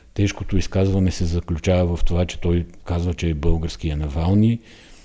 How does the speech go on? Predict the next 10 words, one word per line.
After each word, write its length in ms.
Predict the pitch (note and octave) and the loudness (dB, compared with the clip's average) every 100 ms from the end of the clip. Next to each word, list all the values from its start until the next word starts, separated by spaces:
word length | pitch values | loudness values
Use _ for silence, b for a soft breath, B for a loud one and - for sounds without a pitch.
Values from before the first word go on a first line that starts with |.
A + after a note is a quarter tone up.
| B | B
без 280 | G2 F#2+ F#2 | -2 2 2
да 140 | E2+ F#2 | 2 0
е 40 | |
чел 300 | F2 F#2 F2 | 2 0 0
обаче 340 | E2 F#2 - E2+ | 0 -2 -2 0
медии, 540 | E2+ F2 F2 E2+ E2 | 0 0 0 -2 -4
за 200 | D#2 F2 | -2 -2
да 120 | E2+ | -2
разбере, 460 | E2 D#2+ D#2+ E2+ E2+ | -4 -4 -4 -2 -4
че 380 | - E2 D#2+ | -4 -4 -4